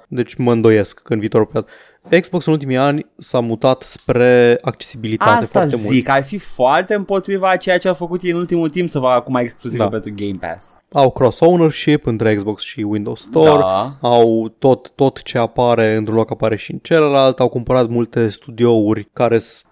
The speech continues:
Speaker 1: în principiu, developeri de jocuri P C, deci nu, nu mă aștept să, să se ducă spre, înapoi spre exclusivități în viitorul apropiat. Dacă le merge strategia asta și,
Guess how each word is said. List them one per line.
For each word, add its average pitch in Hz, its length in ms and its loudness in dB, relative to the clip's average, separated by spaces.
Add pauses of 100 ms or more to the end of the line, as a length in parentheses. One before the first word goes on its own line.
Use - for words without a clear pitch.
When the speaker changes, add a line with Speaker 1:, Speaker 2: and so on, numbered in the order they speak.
(240)
Speaker 1:
în 131 180 -2
principiu, 120 760 -4 (380)
developeri 117 640 2
de 107 160 0 (340)
jocuri 117 360 -2
P - 80 -20
C, - 280 -10 (440)
deci 131 420 -6
nu, 127 320 2
nu 127 100 0
mă 127 100 2
aștept - 400 -4
să, - 240 -6 (500)
să 127 140 -10
se 120 120 -4
ducă 117 240 -2
spre, 113 400 0
înapoi 123 340 2
spre - 140 -4
exclusivități 113 760 -2
în 113 140 -2
viitorul 110 800 -2
apropiat. 120 640 -4
Dacă 139 340 0
le 139 100 4
merge 131 260 0
strategia 117 460 0
asta 104 360 -6
și, 185 440 -8